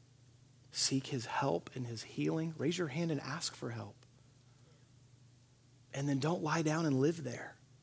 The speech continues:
Rehab, get walking again, get moving. If you've hit a dead end, you've hit a wall, you feel defeated or stuck,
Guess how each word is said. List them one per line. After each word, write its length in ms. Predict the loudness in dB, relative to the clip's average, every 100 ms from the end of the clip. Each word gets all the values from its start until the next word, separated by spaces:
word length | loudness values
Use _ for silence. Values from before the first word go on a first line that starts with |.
| -20 -20 -20 -20 -20 -20 -20 -20 -20 -20 -20 -20 -14
Rehab, 580 | -2 0 2 0 -4 -8
get 160 | -8 -4
walking 380 | -6 -6 -6
again, 320 | -8 -8 -12 -10
get 220 | -10 -6
moving. 420 | -6 -6 -10 -16 -20 -20 -20 -20 -20 -20 -20 -20 -20 -20 -20 -20 -20 -20 -20 -20 -20 -20 -20 -20 -20 -20 -20 -20 -20 -14
If 160 | -6 -4
you've 100 | 0
hit 140 | 2
a 60 | 2
dead 320 | 4 4 6
end, 240 | 4 2
you've 140 | -4 -2
hit 120 | 0
a 60 |
wall, 360 | 2 2 0 -2
you 120 | -4
feel 240 | -2 0 0
defeated 520 | -2 -2 0 2 0
or 120 | -2
stuck, 560 | -4 -2 -4 -4 -10